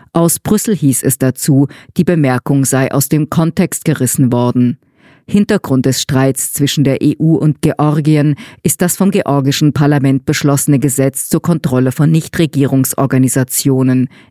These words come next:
N G Os. Danach müssen sich künftig alle N G Os registrieren lassen,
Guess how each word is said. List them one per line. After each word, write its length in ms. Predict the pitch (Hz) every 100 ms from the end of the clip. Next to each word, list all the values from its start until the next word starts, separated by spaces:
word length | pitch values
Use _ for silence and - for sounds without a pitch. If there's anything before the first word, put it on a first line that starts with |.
| _
N 200 | 143 139
G 200 | 131 147
Os. 480 | 139 147 139 - - - _ - - -
Danach 400 | 160 151 156 -
müssen 260 | 170 -
sich 200 | 170 175
künftig 400 | - 180 - 180 -
alle 260 | 165 190 -
N 120 | 139
G 180 | 143 123
Os 260 | 135 135 131
registrieren 640 | 127 139 - 147 139 147
lassen, 420 | 143 143 - 143